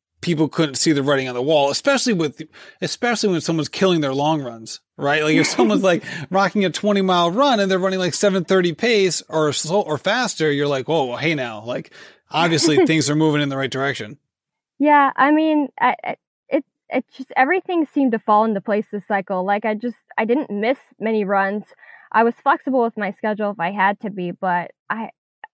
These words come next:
Speaker 2: I don't know, everything just seemed to fall into place. <laughs>
Speaker 1: And then on race day, were you able to kind of corral your natural instinct, as you mentioned before, about going out super fast?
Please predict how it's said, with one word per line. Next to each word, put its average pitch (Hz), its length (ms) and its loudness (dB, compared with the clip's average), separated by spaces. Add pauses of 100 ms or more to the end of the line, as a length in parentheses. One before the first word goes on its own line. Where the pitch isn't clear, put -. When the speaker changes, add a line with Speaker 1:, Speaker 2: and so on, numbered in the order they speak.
(140)
Speaker 2:
I 208 140 -8
don't 233 140 -6
know, 254 140 -6
everything 220 420 -4
just 214 180 -8
seemed 214 160 -4
to 196 80 -8
fall 208 200 -4
into 185 160 -6
place. 196 300 -8 (100)
<laughs> - 0 - (1600)
Speaker 1:
And 156 140 0
then 156 300 0 (880)
on 196 340 -2
race 165 300 -2
day, - 440 -14 (600)
were 143 200 0
you 151 200 2
able 156 300 0
to 156 140 -6
kind 156 260 -2
of 135 120 -6
corral 139 640 0
your 135 220 -2
natural 135 460 -4
instinct, 139 520 -4
as 131 160 -4
you 131 60 -4
mentioned 135 280 -6
before, 135 500 -2 (260)
about 143 200 -2
going 139 260 0
out 135 200 -4
super 135 260 -4
fast? 131 460 -8